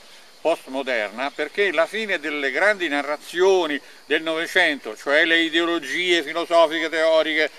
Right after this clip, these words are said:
psicologiche, eh, anche fondamentaliste de-,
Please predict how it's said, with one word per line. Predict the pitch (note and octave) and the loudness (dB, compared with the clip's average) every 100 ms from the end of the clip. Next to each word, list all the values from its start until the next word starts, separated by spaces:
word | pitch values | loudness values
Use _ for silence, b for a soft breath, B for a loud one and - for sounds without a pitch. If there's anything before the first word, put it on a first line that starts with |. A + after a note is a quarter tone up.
| B - | B -16
psicologiche, | - E3+ E3+ D#3+ D#3 D3 C#3 C#3 D#3 C#3+ B B B | -10 -2 2 6 6 4 -4 -2 0 0 B B B
eh, | - D#3 D#3 D3 D3 C#3+ C#3 C#3 C#3+ C#3+ D3 | 0 4 6 4 4 2 2 2 2 2 4
anche | D#3 D#3+ - D3+ C#3+ C#3+ | 4 2 0 0 2 0
fondamentaliste | E3 D#3+ D3+ D3+ C#3+ D3+ E3 - D#3 | -4 -6 -4 -4 -4 -4 -4 -4 -4
de-, | C#3+ C#3+ | -2 -2